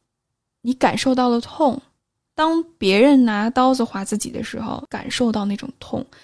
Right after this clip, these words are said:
这种痛是从自己亲身经历而来的，所以你不希望同样的痛苦发生在对方的身上，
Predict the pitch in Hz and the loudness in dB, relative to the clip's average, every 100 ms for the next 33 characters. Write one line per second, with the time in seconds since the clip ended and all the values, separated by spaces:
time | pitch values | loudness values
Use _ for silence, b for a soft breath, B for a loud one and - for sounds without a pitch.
0 | B - 302 277 - - 302 240 247 - | B -2 4 4 2 -2 0 0 -2 -4
1 | 233 254 - 339 320 - - - - 262 | -2 -2 -2 -4 -6 -10 -16 -12 -2 2
2 | 262 294 294 285 302 311 262 - - - | 4 4 0 0 0 0 0 0 -6 -8
3 | 277 269 285 - b b b b 381 392 | -12 -12 -14 -18 b b b b -2 0
4 | 247 - 269 - 330 339 285 240 - 196 | 0 2 0 2 2 4 4 2 0 2
5 | 285 294 254 226 247 220 - 247 - 220 | 4 4 2 2 0 0 -2 -10 -6 -4
6 | 226 247 240 247 208 190 - b b b | -2 0 -2 -2 -4 -6 -10 b b b
7 | - 254 277 311 320 - - - 247 | -2 0 0 -2 -2 -6 -8 -8 -10